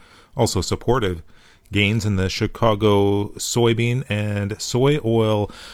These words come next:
futures contributed to the early strength in canola. However, scale-up farmer hedges and profit-taking at the highs did pressure values. The Canadian dollar is also stronger to start the day.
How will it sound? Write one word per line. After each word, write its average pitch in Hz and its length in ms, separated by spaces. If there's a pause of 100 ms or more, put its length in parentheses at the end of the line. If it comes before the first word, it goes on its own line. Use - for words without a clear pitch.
(100)
futures 123 480
contributed 117 640
to 123 140
the 120 80
early 117 300
strength 95 420
in 98 180
canola. 113 680 (340)
However, 104 360
scale-up 185 640
farmer 135 300
hedges 123 440 (160)
and 98 220
profit-taking 120 600
at 104 120
the 104 80
highs 117 340
did - 220
pressure 101 320
values. 120 440 (440)
The 110 80
Canadian 127 420
dollar 139 400
is 120 160
also 160 280
stronger 107 600
to 135 100
start - 380
the 101 80
day. 110 380